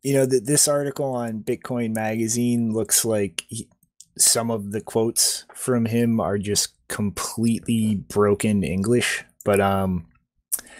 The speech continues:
yeah, th-, this exchange, only one point seven percent of its volume is Bitcoin. Um, Dogecoin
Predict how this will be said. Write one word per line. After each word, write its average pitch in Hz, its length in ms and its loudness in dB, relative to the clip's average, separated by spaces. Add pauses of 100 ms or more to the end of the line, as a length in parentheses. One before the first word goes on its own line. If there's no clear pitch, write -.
(480)
yeah, 135 260 6
th-, 131 240 -2
this 160 220 2
exchange, 135 920 -6 (1600)
only 175 380 6
one 143 380 0
point 147 440 -4
seven 123 680 -2 (100)
percent 107 460 -8
of 107 60 -8
its 101 140 -8
volume 107 600 -8 (840)
is 107 160 -2
Bitcoin. - 520 -8 (1600)
Um, 104 580 2 (320)
Dogecoin 107 880 2